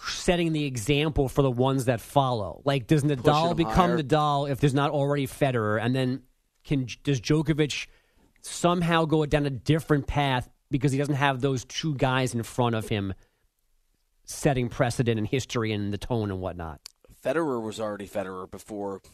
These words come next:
Speaker 2: Nadal, kind, right? He won a few.
Speaker 1: Yeah.
Speaker 2: My point is, I think Alcaraz can win thirty. Doesn't mean he will. He could, like,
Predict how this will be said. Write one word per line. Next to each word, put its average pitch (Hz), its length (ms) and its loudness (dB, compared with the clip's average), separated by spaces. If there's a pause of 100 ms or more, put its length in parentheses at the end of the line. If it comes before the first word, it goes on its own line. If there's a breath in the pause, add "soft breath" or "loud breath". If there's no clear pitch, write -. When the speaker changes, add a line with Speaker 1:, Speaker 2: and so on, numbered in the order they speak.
(180)
Speaker 2:
Nadal, 95 480 -4
kind, 101 320 -10
right? 110 200 -4
He 123 60 -4
won 123 160 -6
a 101 40 -12
few. 107 560 -6 (180)
Speaker 1:
Yeah. 139 220 0 (580)
Speaker 2:
My 160 140 -2
point 233 240 -2
is, 151 100 -2
I 135 80 4
think 175 160 -2
Alcaraz 110 400 -2
can 101 120 -14
win 92 80 -14
thirty. 85 520 -14
Doesn't 202 180 -4
mean 226 100 -2
he 175 40 -2
will. 123 300 2
He 143 80 4
could, 147 160 -2
like, 123 260 -4